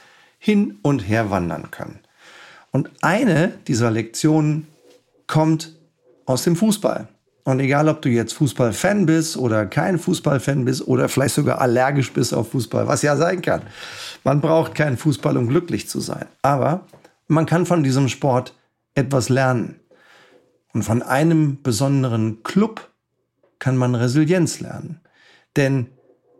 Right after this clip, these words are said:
selbst wenn du Fußball nicht unbedingt so gerne magst, nichts damit am Hut haben solltest, bestimmt hast du schon mal den Namen Real Madrid gehört.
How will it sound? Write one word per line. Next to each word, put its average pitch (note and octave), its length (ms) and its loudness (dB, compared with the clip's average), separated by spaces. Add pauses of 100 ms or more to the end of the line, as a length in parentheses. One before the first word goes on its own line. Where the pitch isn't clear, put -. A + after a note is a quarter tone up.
selbst A3 320 -2
wenn G#3+ 140 4
du F#3+ 100 2
Fußball E3 380 0
nicht D3+ 180 2
unbedingt C3 420 0
so B2 140 0
gerne G#2+ 300 0
magst, - 760 -4
nichts A2 480 -2
damit C3+ 280 0
am D3+ 220 2
Hut D#3+ 380 -2
haben C3 240 2
solltest, C3 580 -2 (500)
bestimmt E3+ 680 0
hast B2+ 180 -2
du D#3+ 60 2
schon D3 200 0
mal C#3 160 2
den B2 120 2
Namen B2 380 0 (320)
Real A2+ 560 0
Madrid B2+ 560 0
gehört. - 500 -8